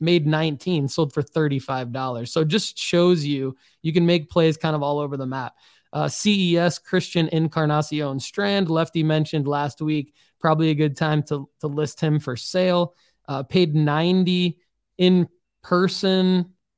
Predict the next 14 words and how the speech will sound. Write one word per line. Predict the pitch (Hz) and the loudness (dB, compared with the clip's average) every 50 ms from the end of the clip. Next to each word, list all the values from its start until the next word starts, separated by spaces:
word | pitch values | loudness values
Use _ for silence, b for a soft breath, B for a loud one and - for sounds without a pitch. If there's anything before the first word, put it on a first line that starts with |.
| _ _ _ _ _ _ - | _ _ _ _ _ _ -8
at | 160 160 160 147 131 | -6 -6 -6 -6 -2
Dave's | 120 160 147 160 175 185 175 160 151 - | -2 -2 0 0 0 -2 -2 -2 -6 -8
Card | - - 170 160 160 151 - | -6 -2 -2 0 0 -2 -2
Shop | - 165 160 160 156 151 | -2 -2 -2 -2 -2 -4
in | 143 | -4
Atlanta, | 135 - - 139 147 156 156 156 156 160 156 151 147 - _ _ - 131 | -4 -8 -10 -8 -8 -6 -6 -4 -4 -4 -4 -4 -6 -10 _ _ -20 -10
graded | - 165 170 170 170 165 160 | -8 -6 -4 -4 -4 -4 -4
it | 131 - | -6 -6
for | - 147 | -6 -6
nineteen, | 143 147 147 151 151 143 147 - - 160 156 156 156 151 156 151 - _ | -6 -4 -6 -6 -6 -8 -10 -8 -8 -6 -4 -4 -4 -4 -4 -4 -6 _
came | - 170 160 160 160 | -4 -2 -2 0 0
back | 160 156 147 - | 0 -2 -2 -4
a | - 117 | -8 -12
ten, | - - - 156 151 151 151 151 147 147 | -10 -8 -6 -4 -4 -2 -2 -2 -4 -4